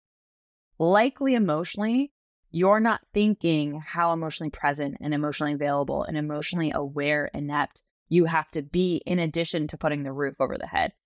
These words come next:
in addition to having all the other physical external needs met, right? There's a whole being that's deep down inside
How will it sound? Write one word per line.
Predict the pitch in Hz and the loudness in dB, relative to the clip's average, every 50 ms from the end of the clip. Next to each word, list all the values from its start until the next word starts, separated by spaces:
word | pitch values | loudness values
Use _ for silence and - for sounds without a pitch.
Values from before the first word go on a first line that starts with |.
| _ _ _ _ | _ _ _ _
in | 208 214 208 | 2 4 4
addition | 185 160 151 - 170 175 - - 165 151 147 147 143 | 4 2 0 -2 -2 -2 -2 -4 -4 -6 -6 -6 -8
to | 160 147 | -10 -8
having | - 156 156 160 156 147 151 143 143 - | -4 -2 0 0 0 -2 -6 -6 -6 -4
all | - - 165 165 175 175 | 0 2 4 4 4 2
the | 160 165 165 | 0 2 2
other | 151 151 151 143 143 - _ _ | 2 2 2 0 -4 -4 _ _
physical | - 185 175 160 175 - - 165 151 139 - | -2 0 0 0 -2 -2 0 2 2 2 2
external | - 160 - - - - 170 156 151 147 | 0 -2 -4 -8 -4 -2 0 0 0 -2
needs | 151 147 143 143 143 - - 160 | -4 -4 -6 -8 -8 -8 -2 0
met, | 156 143 - - | 2 2 2 0
right? | - 135 143 143 - _ _ _ _ _ _ | 0 0 0 0 -2 _ _ _ _ _ _
There's | - 185 180 | 2 2 2
a | 175 147 | 2 0
whole | - _ - 196 190 202 185 156 - | -2 _ -2 0 0 2 0 0 -2
being | 170 185 196 190 180 160 | 0 0 2 0 0 -2
that's | 151 147 143 - - - _ _ | -2 -4 -6 -8 -14 -20 _ _
deep | - 180 180 - - | 0 0 0 0 0
down | - 165 147 151 151 147 | 0 2 2 2 2 0
inside | 143 143 - - - - 226 254 277 233 - - - 147 - | -4 -6 -8 -6 -2 0 2 2 2 0 0 -2 -4 -6 -8